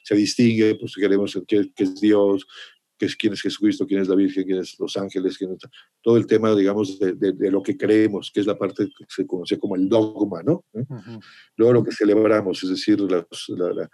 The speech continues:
Speaker 1: la, la, la liturgia de la Iglesia y sus sacramentos. Lo que es la vida de la Iglesia, especialmente, pues, la, la, la,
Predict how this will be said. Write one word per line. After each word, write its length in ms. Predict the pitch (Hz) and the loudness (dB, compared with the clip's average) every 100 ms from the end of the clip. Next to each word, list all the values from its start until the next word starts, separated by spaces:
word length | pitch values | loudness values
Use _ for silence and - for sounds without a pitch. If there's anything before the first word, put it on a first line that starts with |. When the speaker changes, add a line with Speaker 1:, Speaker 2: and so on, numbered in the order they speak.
| - _ - | -20 _ -2
Speaker 1:
la, 220 | 98 - | 0 2
la, 120 | 98 | 2
la 440 | 98 107 113 101 | 4 4 4 2
liturgia 500 | 95 95 131 120 - | 0 2 2 2 2
de 80 | 117 | 4
la 80 | 113 | 4
Iglesia 460 | 110 107 101 127 127 | 4 2 2 2 2
y 120 | 117 | 0
sus 280 | - 104 98 | -4 -8 -4
sacramentos. 840 | 95 95 98 98 87 - - - _ _ _ _ - - _ | -2 0 0 -2 -8 -16 -20 -20 _ _ _ _ -20 -20 _
Lo 120 | - 107 | -4 2
que 100 | 120 | 4
es 100 | 113 | 4
la 180 | 120 | 4
vida 300 | 113 127 117 | 4 4 6
de 100 | 104 | 4
la 80 | 92 | 4
Iglesia, 280 | 95 101 - | 2 2 0
especialmente, 840 | - 85 - 104 101 101 107 104 - - - - - | -8 -10 -2 -2 0 -2 0 0 -2 -20 -20 -20 -6
pues, 180 | 104 - | -6 -4
la, 260 | - 98 - | 0 0 2
la, 260 | 98 95 | 0 0
la, 120 | 101 | -4